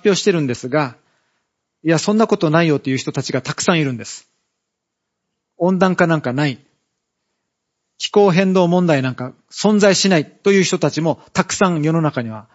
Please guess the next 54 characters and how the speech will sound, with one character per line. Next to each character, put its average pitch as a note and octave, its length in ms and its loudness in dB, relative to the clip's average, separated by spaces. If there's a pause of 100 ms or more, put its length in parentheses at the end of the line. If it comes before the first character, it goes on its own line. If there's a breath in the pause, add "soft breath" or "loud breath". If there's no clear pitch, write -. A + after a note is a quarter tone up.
(180)
学 D#3 220 -2
者 F#3+ 140 -2
で D3 80 0
も A2+ 140 -8
い C3 80 -10
る A#2 100 -8
ん G#2 60 -14
で G#2 80 -20
す - 140 -16
ね。 D3+ 260 -4 (200)
科 D3+ 120 -4
学 C3+ 160 -4
者 G#2+ 140 -12
で F#2 80 -18
も。 G2 140 -20 (1400)
ま D3+ 80 -4
あ、 - 20 -2
そ G3+ 120 0
れ A3 100 6
に G#3+ 100 2
釘 G#3+ 280 2
を F3 180 4
打 D#3 80 0
つ - 100 -12
か E3+ 120 2
の C#3+ 100 2
よ C#3+ 160 2
う C3+ 40 0
に、 D#3 360 -2 (1200)
今 - 140 -18
年 F#3+ 240 0
の F3 180 2
ノ E3+ 220 2
ー - 20 2
ベ F3+ 140 4
ル E3 340 -2 (440)
物 D3+ 300 -2
理 F#3+ 100 2
学 D#3 200 2
賞 B2 460 -4
で C#3 100 -2
は、 C#3+ 320 0 (840)
二 E3+ 120 -2
酸 C4 280 2
化 A3+ 160 0
炭 A3+ 280 0
素 G3+ 280 2
に G3 100 0
よ G3+ 140 2
る A#3 200 0 (800)
温 F#3+ 220 2
暖 F3+ 260 2
化 D#3+ 240 -2
の C3 200 -4